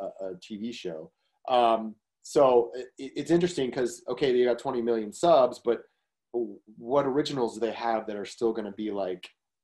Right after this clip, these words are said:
'cause it seems to me that you got Netflix is, like, the king, and so they've got all their shows. And then Disney Plus,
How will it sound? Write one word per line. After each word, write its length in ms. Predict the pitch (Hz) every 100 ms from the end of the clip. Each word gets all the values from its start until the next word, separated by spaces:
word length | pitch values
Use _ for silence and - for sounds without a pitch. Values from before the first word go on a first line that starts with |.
| _ _ _ _ _ _ - 95
'cause 220 | 131 113 85
it 200 | 113 127
seems 340 | - 202 190 -
to 80 |
me 360 | 151 135 120 104
that 360 | 101 95 90 - _ _ _ _ -
you 160 | 123
got 160 | 123 123
Netflix 460 | 135 151 151 139 123
is, 120 | 110
like, 180 | 117 113
the 80 |
king, 440 | - - 117 92 85
and 100 | 87
so 100 | 107
they've 220 | 110 107
got 240 | 110 104
all 240 | - 104 104
their 180 | 98 92
shows. 400 | - 90 85 92
And 140 | 110
then 320 | 113 110 104 _ _ _ _
Disney 260 | 143 143 123
Plus, 680 | 123 147 123 117 - -